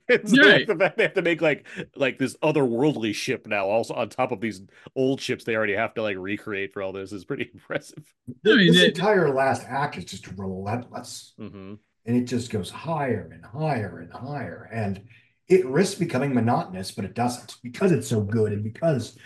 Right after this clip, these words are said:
Speaker 3: there are so many different characters that we care about whose fates are at stake and whose alliances are shifting almost by the seat.
Speaker 1: And
Speaker 3: Sorry, I interrupted.
Speaker 1: That's fine.
Speaker 2: Well, I mean, the, the, the, the genius of the Dutchman is, like, it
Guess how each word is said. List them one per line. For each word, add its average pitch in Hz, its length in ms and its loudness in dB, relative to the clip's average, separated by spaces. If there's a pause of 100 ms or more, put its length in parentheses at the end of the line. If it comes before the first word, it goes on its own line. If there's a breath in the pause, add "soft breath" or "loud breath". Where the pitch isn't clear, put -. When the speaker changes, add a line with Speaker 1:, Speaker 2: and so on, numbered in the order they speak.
(180 loud breath)
Speaker 3:
there 131 120 4
are 110 60 0
so 143 260 0
many 127 140 2
different 113 400 0
characters 123 400 0
that 104 80 -8
we 95 80 -12
care - 300 -4
about 104 260 -4
whose 104 200 -10
fates - 360 -8
are 87 80 -8
at 85 100 -14
stake - 420 -12 (800)
and - 160 -4
whose 98 180 -4
alliances 107 500 -2
are 92 80 -8
shifting 120 440 -4
almost 107 300 -6
by 107 100 -6
the 98 120 -12
seat. - 300 -6 (440)
Speaker 1:
And 87 260 -10
Speaker 3:
Sorry, 98 220 0
I - 20 -6
interrupted. 101 460 -6 (320)
Speaker 1:
That's 170 220 -18
fine. 170 240 -12
Speaker 2:
Well, - 200 -4
I 175 60 -4
mean, 185 200 4
the, 156 140 0 (240)
the, 180 240 -2
the, 151 180 -8 (140)
the 151 260 2 (320)
genius 165 400 2
of 143 60 -4
the 127 80 -4
Dutchman 131 380 -2
is, 120 140 -4
like, 120 140 -2 (140)
it 151 200 -2